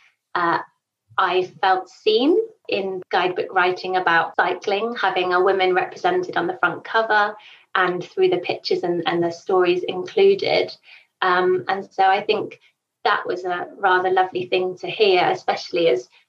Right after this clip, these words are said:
anyone who's perhaps put themselves out there and made themselves vul-, vulnerable by sharing something that they've made, is that you're always open to feelings of self-doubt and imposter syndrome. And I think that really took me aback by,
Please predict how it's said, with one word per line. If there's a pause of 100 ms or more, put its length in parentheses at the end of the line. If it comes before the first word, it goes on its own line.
(140)
anyone
who's
perhaps (120)
put
themselves
out
there
and (360)
made
themselves
vul-,
vulnerable
by (140)
sharing
something
that
they've
made, (200)
is
that
you're
always
open
to
feelings
of (300)
self-doubt
and
imposter
syndrome.
And (200)
I
think
that
really
took
me
aback
by,